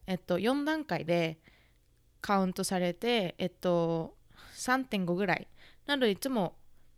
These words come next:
BとかAとか、そういう評価をもらっています。なので、日本で、えっと、頭が悪いっていうふうに言われていたからといって、アメリカの大学でも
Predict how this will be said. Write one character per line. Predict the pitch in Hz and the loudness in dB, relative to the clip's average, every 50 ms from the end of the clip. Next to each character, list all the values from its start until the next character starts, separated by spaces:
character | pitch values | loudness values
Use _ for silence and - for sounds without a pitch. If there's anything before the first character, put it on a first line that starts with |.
| _ _ _ _ | _ _ _ _
B | - 226 233 220 | -4 -2 -2 -2
と | - 175 | -2 -4
か | - - - | -6 -4 -2
A | - 190 190 175 | 0 2 2 2
と | - - | 0 -4
か、 | - - 165 170 165 170 170 | -4 -2 0 0 0 0 -4
そ | - - 240 233 | -4 -2 0 0
う | 233 | 0
い | 226 233 233 | 0 -2 -2
う | |
評 | 226 - 254 220 | 0 0 -2 -2
価 | - - 139 | -2 -6 -6
を | - - - - - | -6 -8 -12 -8 -2
も | 170 170 | 0 2
ら | 165 156 | 2 0
っ | 156 | -2
て | - - 160 | -4 -8 -8
い | 151 | -6
ま | 156 160 175 185 | -4 -2 -2 -2
す。 | 165 - - - - - - - - - - - - | -2 -4 -10 -14 -16 -20 -20 -20 -20 -20 -20 -8 -4
な | 226 254 | -2 -2
の | 269 254 208 | -2 -2 -2
で、 | 165 175 185 185 170 156 - - - - - - - - - - - - - - - | -2 -2 -2 -2 -2 -4 -6 -10 -18 -20 -20 -20 -20 -20 -20 -20 -20 -20 -14 -2 0
日 | 220 240 | 0 2
本 | 247 320 349 339 285 214 | 4 4 4 4 4 2
で、 | 190 185 185 180 165 151 - - - - - - - - - - - | 2 2 4 4 2 0 -2 -6 -16 -20 -20 -20 -20 -20 -20 -20 -10
え | - 196 190 | -4 -2 -2
っ | 185 | -2
と、 | - - 185 180 175 175 175 175 175 170 170 - - _ _ - - - - - - _ - | 2 2 4 6 6 6 6 6 4 2 0 -2 -6 _ _ -20 -20 -20 -20 -20 -20 _ -6
頭 | - 175 - 214 214 226 | -6 2 4 4 4 6
が | 214 196 | 4 4
悪 | 170 170 170 202 | 4 6 6 4
い | 208 | 2
っ | 196 - - - - - | 2 -2 -10 -20 -8 0
て | - 170 165 | 0 2 2
い | 175 175 175 170 170 175 | 2 2 2 2 2 2
う | |
ふ | 185 | 2
う | 190 | 0
に | 175 170 165 | 0 -2 -2
言 | 170 | 0
わ | 180 180 | 2 2
れ | 185 190 | 2 0
て | 185 - 196 | 0 -2 -4
い | 196 | -4
た | - 220 | -4 -6
か | - 214 | -4 -2
ら | 208 202 202 | -2 -2 -2
と | - 214 | -2 -2
い | 214 214 226 | -2 -2 -2
っ | 220 | -4
て、 | - - - - 370 359 302 220 170 - - | -6 -8 -4 -2 0 2 2 2 0 -2 -4
ア | - 190 | -2 0
メ | 196 214 | 2 4
リ | 202 196 | 2 2
カ | 185 202 208 | 2 0 0
の | 202 202 196 | 2 2 2
大 | 220 233 | 2 2
学 | 240 262 262 - 320 | 2 0 -2 0 -2
で | 339 | 0
も | 339 302 294 302 285 233 196 | 0 0 0 0 0 -2 -4